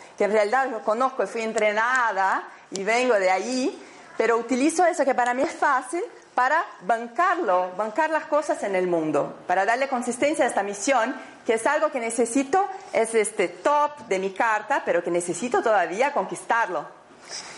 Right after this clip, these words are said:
En el segundo momento, entonces pongo eso que yo tengo para darle consistencia. En un segundo momento, de diez para cuarta, es necesario encarar el desafío de dialogar y cuestionar estas mismas inscripciones de la cuarta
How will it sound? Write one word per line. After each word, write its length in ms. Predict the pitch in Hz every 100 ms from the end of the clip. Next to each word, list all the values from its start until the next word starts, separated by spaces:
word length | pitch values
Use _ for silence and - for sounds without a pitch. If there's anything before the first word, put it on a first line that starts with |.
| - - - - - - - -
En 160 | 247 247
el 140 | 240
segundo 420 | 262 240 320 339
momento, 800 | 330 330 262 247 247 240 311 - -
entonces 340 | 190 226 240 196 - 185
pongo 320 | - 277 339 311
eso 320 | 277 320 -
que 120 | 226
yo 180 | 240 220
tengo 320 | 285 294 339
para 260 | 339 233 220
darle 240 | 233 277
consistencia. 640 | 262 247 220 - 156 156
En 100 | 190
un 80 | 214
segundo 280 | 262 262 302
momento, 580 | 339 339 285 269 311 - - - - 180
de 260 | 226 226 208
diez 560 | 285 277 254 - - -
para 260 | 185 196 -
cuarta, 540 | 269 233 - 247 466 - - - -
es 140 | 226 240
necesario 720 | 269 285 277 330 262 240 240
encarar 400 | 240 254 269 339
el 120 | 330
desafío 760 | 247 226 208 - 247 220 233 -
de 140 | 220 214
dialogar 560 | 226 233 233 247 311 320
y 40 |
cuestionar 640 | 311 294 294 269 269 285
estas 300 | 285 285 269
mismas 400 | 294 370 339 294
inscripciones 800 | 202 196 226 233 - 262 240 202
de 80 | 180
la 160 | 175 180
cuarta 400 | 208 208 294